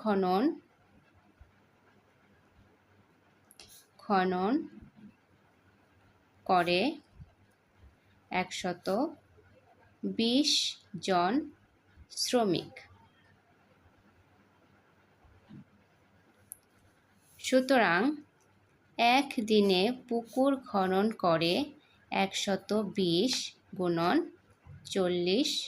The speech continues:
জন শ্রমিক। তো আমরা গুণ করব, একশত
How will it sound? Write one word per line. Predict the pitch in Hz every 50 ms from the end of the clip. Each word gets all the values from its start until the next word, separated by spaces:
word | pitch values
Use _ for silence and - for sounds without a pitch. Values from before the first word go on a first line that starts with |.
| - - _ _ _ _ _ _ _ _ _ - _ _ _ _ -
জন | 165 - 180 170 170 170 185 277 302 294 - - -
শ্রমিক। | - - 214 202 170 151 - - - - - - _ - - - - - - - - _ - - _ _ _ _ _ _ _ _ _ _ _
তো | _ - 240
আমরা | 233 240 226 220
গুণ | 254 262 254 254 254
করব, | 233 208 175 185 208 302 302 - - _ _ _ _ _ _ _ _ _ _ _ _ _ _ _ - - - - - - - - - - - - - _ _ _ _ _ _ _ _ _ _ _ _ _ _ _ - - _ _ _ _ _ _ _ _ _ _ _ _ _ _ _ _ _ _ _ _ _ _ _ _ _ _ _ _ _ -
একশত | 208 202 196 - - 208 196